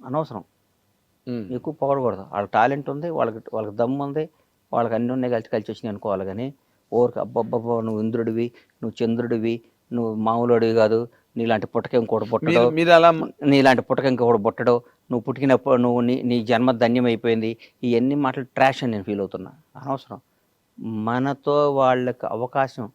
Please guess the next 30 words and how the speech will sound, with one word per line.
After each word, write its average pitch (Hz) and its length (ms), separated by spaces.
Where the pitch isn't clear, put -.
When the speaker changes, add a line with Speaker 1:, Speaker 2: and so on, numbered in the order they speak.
Speaker 1:
అవసరం 135 400
కల్పించుకునే 123 640
విధంగా 120 340
మనం 107 220
పెరగాలి. 95 500
ఈ 117 40
బండ్ల 113 320
గణేష్ 135 300
ఉంటేనే 127 360
ఈ 120 120
ప్రాజెక్ట్ 113 420
న్యాయం 110 480
చేస్తాడురా 101 720
అన్న 127 140
విధ 113 180
స్థాయిలో 139 440
మనం 107 220
ఉండాలి. 104 340
ఈ 123 160
పని 135 380
చేయాలంటే 139 440
బండ్ల 123 280
గణేష్ 127 320
ఉంటేనే 120 300
బాగుంటుందిరా 113 720
అనే 117 120
ఆలోచన 139 440
వాళ్ళకి 120 200
కలిగే 123 240
విధంగా 120 500